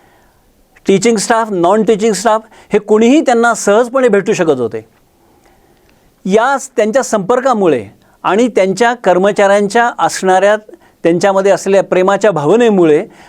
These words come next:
प्रत्येकाला संस्था ही माझी आहे आणि इथे येऊन आपण काहीतरी योगदान केलं पाहिजे याबद्दलची एक भावना प्रत्येक व्यक्तीच्या मनामध्ये निर्माण झालेली होती आणि निर्माण झालेली आजसुद्धा आहे. प्रगतीचं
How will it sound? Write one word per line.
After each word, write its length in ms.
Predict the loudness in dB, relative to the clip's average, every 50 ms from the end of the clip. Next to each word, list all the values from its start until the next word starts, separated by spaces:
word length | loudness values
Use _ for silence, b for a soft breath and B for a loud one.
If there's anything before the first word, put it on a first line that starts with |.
| B B -2
प्रत्येकाला 560 | -2 -2 -2 -2 -2 0 0 0 0 0 0
संस्था 460 | -2 -2 -2 -2 -2 -2 0 0 0
ही 140 | 2 2 2
माझी 400 | 2 2 0 0 0 0 0 0
आहे 240 | 0 -2 -4 -10 -12 b b b b b b
आणि 200 | -4 -2 -2 -2
इथे 180 | -2 -2 0 2
येऊन 180 | 2 2 2
आपण 200 | 0 0 -2 -2
काहीतरी 320 | -2 -2 -2 0 0 0 2
योगदान 420 | 2 2 2 0 0 0 0 0
केलं 200 | 0 0 0 0
पाहिजे 340 | 0 0 -2 -2 -2 -4 -6 -6 B B B B B B
याबद्दलची 800 | 0 2 2 2 0 0 -2 -2 0 0 0 0 0 -2 -4 -2 0
एक 240 | 0 0 0 0 -4
भावना 480 | -2 -2 0 0 0 0 0 -2 -2 -4 B B B B B _
प्रत्येक 520 | -2 -2 -2 -2 -4 -2 0 0 0 2
व्यक्तीच्या 500 | 0 0 0 0 0 -2 -2 0 0 -2
मनामध्ये 640 | 0 0 0 2 2 2 2 2 2 2 0 0 -2 b b b b b b b b b b b _ _ _ -6
निर्माण 420 | -2 0 2 2 2 0 0 -2
झालेली 340 | -2 -2 0 0 2 2 2
होती 240 | 2 2 0 0 -2
आणि 200 | -2 0 0 0
निर्माण 380 | 2 2 2 2 0 0 0 0
झालेली 320 | 0 0 2 2 2 0
आजसुद्धा 580 | 0 0 0 -2 -2 -2 -4 -6 -2 -2 0 -2
आहे. 240 | -2 -4 -8 -14 -14 -18 _ _ _ _ _ _ _ _ _ _ _ _ b b b b _ _
प्रगतीचं 540 | -2 0 0 2 0 0 -2 -2 -2 -2 -2